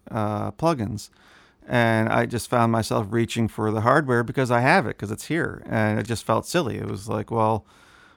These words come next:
why would I use a software version of, um, an Empirical Labs Fatso, you know, which is a particular kind of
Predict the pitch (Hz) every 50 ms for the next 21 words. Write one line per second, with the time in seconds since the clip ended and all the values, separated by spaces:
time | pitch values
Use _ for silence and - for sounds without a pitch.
0 | _ - 117 120 127 135 139 131 135 131 135 127 107 113 - - 135 131 135 135
1 | - - 123 120 113 110 98 113 117 113 107 95 107 110 107 107 107 107 104 -
2 | - - 107 107 107 107 107 107 107 101 95 - - _ - - 120 107 104 101
3 | 101 101 101 101 101 98 - 113 107 110 104 - 120 113 113 107 - 113 107 104
4 | 107 107 107 104 - - - - - 127 123 127 123 - - 113 113 110 107 107
5 | 101 - - - - - - - _ _ _ - - - - 120 110 104 104 107
6 | 104 - - 110 104 95 90 - - - - - - 107 107 101 113 - 117 -
7 | - 110 104 - - 110 110 104 104 - -